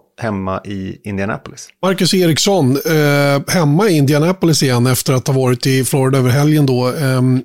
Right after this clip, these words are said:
Speaker 2: Daytona tjugofyra timmar står för dörren. Det är nästkommande helg. Men uppbyggnaden fram till Daytona tjugofyra timmars, som du nu till slut ska få vara med i, är ju väldigt, väldigt speciell, eller hur?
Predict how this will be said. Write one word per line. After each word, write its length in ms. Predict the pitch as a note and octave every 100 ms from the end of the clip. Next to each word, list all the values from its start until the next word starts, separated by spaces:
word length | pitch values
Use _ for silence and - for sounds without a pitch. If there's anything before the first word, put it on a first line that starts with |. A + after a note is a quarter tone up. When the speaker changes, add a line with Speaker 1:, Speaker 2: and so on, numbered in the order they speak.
| -
Speaker 2:
Daytona 680 | A#2+ E3 D#3+ F3+ F3 F3+
tjugofyra 540 | E3 E3+ D#3 - D#3 D3+
timmar 300 | E3+ D#3 D#3+
står 180 | E3 C#3
för 100 | D3
dörren. 360 | D3+ D#3+ E3
Det 140 | C#3+ C3+
är 40 |
nästkommande 640 | D3 D3 - D3+ D3 C#3+
helg. 340 | C3+ D#3 E3+ D#3+ - - -
Men 240 | C3+ D#3+ D#3+
uppbyggnaden 720 | G#3 - - B2 G3+ G#3 G#3
fram 240 | F#3 C#3 C3
till 100 | B2+
Daytona 460 | C3+ - C3+ B2+
tjugofyra 320 | B2 C3 C3+ B2
timmars, 460 | C3+ B2 A#2+ A2+
som 260 | - - D#3
du 200 | D3+ D3+
nu 140 | C#3
till 160 | A#2+ D3+
slut 260 | C#3 C#3+ A#2+
ska 160 | D#3
få 120 | C3
vara 100 | D3
med 200 | D3+ F#3+
i, 220 | D3 B2 B2 - -
är 140 | - E3
ju 220 | D3+ C#3+
väldigt, 460 | C#3+ C#3+ B2 B2+ D3+
väldigt 220 | B2+ B2
speciell, 580 | - D3 F#3+ D3+ A2+ C3
eller 160 | D3+
hur? 180 | C#3 A#2+